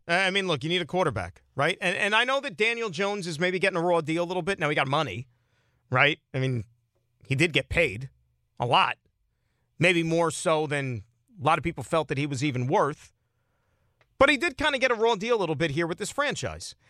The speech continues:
And I keep going back to what John Mara said last year, that they've done everything humanly possible to screw this kid up while he's been here. And last year they were able to overcome that. Everything fell into place. He stayed healthy, and they won a playoff game. And he played well,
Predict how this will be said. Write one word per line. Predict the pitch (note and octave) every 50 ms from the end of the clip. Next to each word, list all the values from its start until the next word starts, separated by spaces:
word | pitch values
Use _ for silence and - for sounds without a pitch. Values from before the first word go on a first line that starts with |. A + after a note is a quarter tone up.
| - -
And | - G3
I | G#3
keep | G3 - B3+ - -
going | C4+ C4+ B3+ G#3
back | G3+ G3+ G3
to | - G3
what | G3+ D3+
John | A#2+ E3 E3 F#3+ G3+
Mara | A3 B3 D4 D#4+ B3+
said | - - E3 C#3+ B2
last | B2+ C3+ B2 A2+ G#2+ - - C3+
year, | A2+ E2 D#2 G#2
that | D#3 D#3+ C3 C#3+
they've | F#3 A3+ B3 G3
done | E3+ A3 G#3 F#3+ - -
everything | D#3+ F#3 A3 G3+ G#3 B3+ B3+ A3+ - B3 B3 A#3+
humanly | - - G3+ G#3 G#3+ G#3+ G#3+ G#3+ G#3+
possible | F3 - - E3+ D3+ C3 - - C#3 B2+ C3 D#3
to | - - C#3+
screw | - - - - D#3+ F3 F3+
this | E3 F3+ E3 -
kid | - - G3 G3+ A#3+
up | A3+ - - -
while | A2+ B2+ C#3
he's | E3 F3+ C#3+
been | - C4 C#4+ A#3
here. | C3 G#2+ D#2 - - _ _ _ _ _ _ _ _ _ _ -
And | - G3+ G3 F#3
last | E3+ G3 B3 C4+ - -
year | B3+ B3+
they | A#3+ A#3 G#3+
were | G3+ F3+
able | D#3 E3 E3 F#3
to | F3+
overcome | E3+ E3+ F#3 F3+ G#3+ G3+ - B3 C#4+ C#4+ G#3
that. | C#3 E2+ D#2+
Everything | G2 C#3+ E3+ B3 B3 C#4+ C4+ G#3+
fell | - B3+ B3 B3
into | C4 - D4
place. | G#3 - F#3+ F3+ E3 F3 A3 - - - - _ _ _ _ _ _ _ _
He | - C3+
stayed | C3+ - - - E3+ A3 C4 C#4+
healthy, | B3 G3+ G3 F3+ D#3+ - F3+ F3+ A3 A3+ - _ _ _ _ _ _ _ _ _ _ _ _ _ _ _ _ _ _ _ _ _ _ _ _ _ _ _
and | - G3+
they | A#3
won | A#3+ B3 C4
a | B3
playoff | - - C4+ C#4+ C4 F3+ B2 -
game. | - B2 G2+ G#2+
And | D#3+
he | B3 B3
played | - D#4+ D#4 C#4
well, | C#4 F4 F4 D#4 - - -